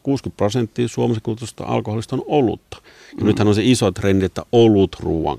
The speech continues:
Speaker 1: kanssa, olut sitä.
Speaker 2: Mm.
Speaker 1: Mä, niin kuin, jouluaikaan luin, että ei, ei punaviiniä kinkun kanssa, vaan hyviä oluita. Ja, ja, ja tää on se, niin kuin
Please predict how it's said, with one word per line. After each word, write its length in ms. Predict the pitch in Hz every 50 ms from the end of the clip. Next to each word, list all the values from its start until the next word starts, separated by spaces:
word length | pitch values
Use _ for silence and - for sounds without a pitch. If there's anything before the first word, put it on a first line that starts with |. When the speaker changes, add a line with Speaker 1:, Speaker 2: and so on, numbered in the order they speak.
| - _
Speaker 1:
kanssa, 260 | 67 65 - - - -
olut 400 | 104 110 110 107 101 92 87 -
sitä. 320 | - - - - - - - - - -
Speaker 2:
Mm. 60 | -
Speaker 1:
Mä, 160 | - - - 101 101 - - - - _ - - - - -
niin 60 | -
kuin, 80 | 98 110
jouluaikaan 640 | 117 120 117 113 101 90 90 95 - 95 92 95 98
luin, 220 | 98 101 95 90
että 200 | 90 - - 85
ei, 140 | 87 92 85 - - _ _
ei 160 | 113 117 113
punaviiniä 720 | 98 - 117 117 113 104 95 90 95 92 90 90 92 87 87 95
kinkun 340 | - 104 98 92 85 87 85
kanssa, 320 | 87 80 90 - - 92 90
vaan 180 | 87 87 85 80
hyviä 300 | 101 92 87 90 85 85 -
oluita. 520 | 85 92 92 87 78 71 76 - - - - - - - - - - - - _
Ja, 240 | - 104 98 87 - - - -
ja, 220 | 101 101 95 - -
ja 100 | 101 101
tää 180 | - - 147 160
on 180 | 170 175 165
se, 120 | 147 156 139
niin 140 | 135 131
kuin 240 | 127 135 131 127 120